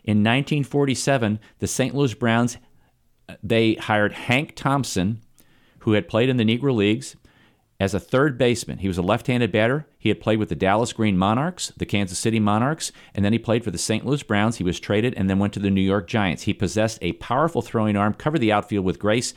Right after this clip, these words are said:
and was well-liked by his teammates and the Giants fans. Grew up in Oklahoma. He was in the war, was a machine gunner, uh, in the historic Battle of the Bulge. He made his major league, league debut, and this is very, very interesting.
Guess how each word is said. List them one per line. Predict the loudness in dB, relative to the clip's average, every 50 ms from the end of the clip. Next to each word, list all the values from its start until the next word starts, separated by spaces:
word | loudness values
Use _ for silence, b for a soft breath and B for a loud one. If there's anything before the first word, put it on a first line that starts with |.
| B B B B B -4
and | -2 0
was | 0 0 0
well-liked | 2 2 2 2 2 0 0 0
by | 0 0
his | 0 0 0 -2
teammates | -2 0 0 2 2 0 -2 -2
and | -4 -4 -4
the | -2
Giants | 0 0 0 2 0 0 -2 -4
fans. | -4 -2 -2 -2 -2 -4 -8 -16 _ -6
Grew | -2 -2 0
up | 0 0
in | 0
Oklahoma. | -2 -2 -2 -4 -2 0 2 2 2 2 0 -2 _ _ _ B B B B B B B B B B B
He | -4 0 0
was | 2 0 0 0
in | 2 2 2
the | 2
war, | 2 2 2 2 2 2 0 -2 -2
was | -2 0 0
a | 0
machine | 0 0 0 0 0 2 2
gunner, | 2 2 0 0 0 -2 -4 b b b b b b b b -4
uh, | -2 0 0 0 0
in | 0 0
the | 0 -2
historic | -2 -2 -2 -2 0 0 0 0 0 0
Battle | 0 0 2 2 0
of | 0
the | -2 -2
Bulge. | 0 0 0 0 0 -2 -6 -10 -14 -16 _ _ _ b b b b b b b b b
He | _ 0 2
made | 2 2 2
his | 0 0 0 0
major | 0 0 0 0 -2 0
league, | 2 2 2 0 -2 -4
league | -2 0 0 0 0 0
debut, | 0 0 0 0 0 0 2 2
and | 0 0
this | -2 -2
is | -4 -4 -4
very, | -2 0 0 0 2
very | 2 0 0 0 0
interesting. | -2 -2 -4 -4 -4 -2 -2 -4